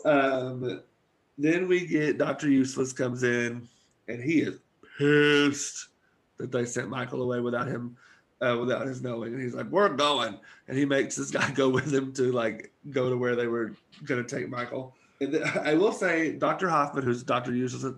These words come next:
Doctor Useless's boss, um,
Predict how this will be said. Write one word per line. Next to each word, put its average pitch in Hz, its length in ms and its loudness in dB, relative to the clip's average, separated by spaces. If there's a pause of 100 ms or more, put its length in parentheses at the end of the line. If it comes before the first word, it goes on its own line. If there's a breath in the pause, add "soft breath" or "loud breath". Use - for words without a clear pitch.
Doctor 131 300 0
Useless's 131 760 0
boss, 120 520 -4 (520 loud breath)
um, 123 420 0